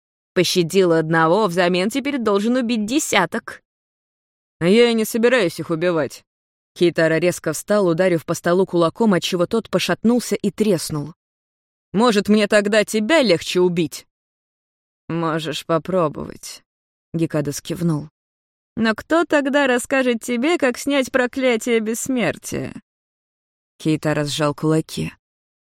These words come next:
Он прекрасно понимал, что Гекадас им манипулирует. Понимал, что, скорее всего, это просто блеф.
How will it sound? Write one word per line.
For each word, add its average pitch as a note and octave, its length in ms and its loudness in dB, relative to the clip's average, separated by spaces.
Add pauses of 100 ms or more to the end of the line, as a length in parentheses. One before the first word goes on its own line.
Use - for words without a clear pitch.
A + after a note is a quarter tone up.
Он E3+ 180 2
прекрасно E3 520 0
понимал, E3+ 460 0
что - 160 -6
Гекадас D#3 540 -2
им D#3+ 120 0
манипулирует. D#3+ 800 0 (440)
Понимал, D#3+ 580 2
что, - 200 -6
скорее D#3+ 380 2
всего, D#3+ 300 0
это E3 220 0
просто E3 400 -4
блеф. D#3+ 600 -4